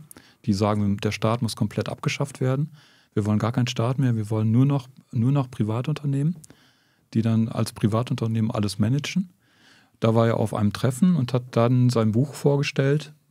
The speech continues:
Liechtenstein im dritten Jahrtausend heißt das, glaub ich, wo er gesagt hat, ich will Liechtenstein umbauen zu einem Dienstleistungsunternehmen.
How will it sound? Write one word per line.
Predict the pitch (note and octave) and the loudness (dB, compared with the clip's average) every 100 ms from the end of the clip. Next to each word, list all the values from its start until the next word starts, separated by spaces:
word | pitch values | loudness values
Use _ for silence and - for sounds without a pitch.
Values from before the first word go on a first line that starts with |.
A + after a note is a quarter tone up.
| - | -6
Liechtenstein | A2+ A#2+ - B2+ - A2 A2 G#2+ | 0 0 0 -6 -2 0 2 2
im | G#2+ | 0
dritten | G2+ A2+ A2 G#2 G#2 | -2 -2 0 -2 -2
Jahrtausend | G2 G2 A2+ C3 D3 D3 | -8 -6 -2 -2 -2 -4
heißt | - | -6
das, | C3 | -6
glaub | C3+ B2+ | -2 -2
ich, | B2 B2+ - _ _ _ _ _ _ - | -2 -6 -20 _ _ _ _ _ _ -8
wo | A2+ A2 | -2 2
er | A#2+ | 4
gesagt | A#2 A#2 B2 | 4 0 0
hat, | A#2 - | -2 -4
ich | - - | -14 -2
will | A#2 | 2
Liechtenstein | A2 A#2+ - - A2+ G#2+ | 4 2 -2 -2 0 2
umbauen | - C#3+ D3+ C3+ | 4 4 4 2
zu | B2 - | 0 -2
einem | A2+ A2 | 0 4
Dienstleistungsunternehmen. | B2 D3 - F#2+ G2 F#2 - G#2+ F#2+ F#2 F#2+ | 2 2 0 -2 -2 -4 -4 -6 -6 -6 -8